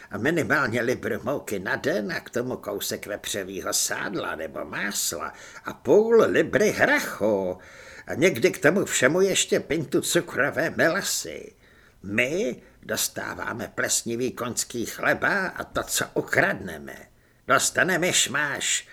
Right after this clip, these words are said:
a musí mu chutnat.“ „Žádná čerstvá zelenina, žádné ovoce,“ přidal jsem Žoura, „to je dost omezená dieta desátníků.“ To jo...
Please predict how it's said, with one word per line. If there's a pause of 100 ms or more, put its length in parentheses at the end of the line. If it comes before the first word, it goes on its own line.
(120)
a
musí
mu
chutnat.“ (1120)
„Žádná
čerstvá
zelenina, (260)
žádné
ovoce,“ (280)
přidal
jsem
Žoura, (600)
„to
je
dost
omezená
dieta
desátníků.“ (1120)
To (220)
jo...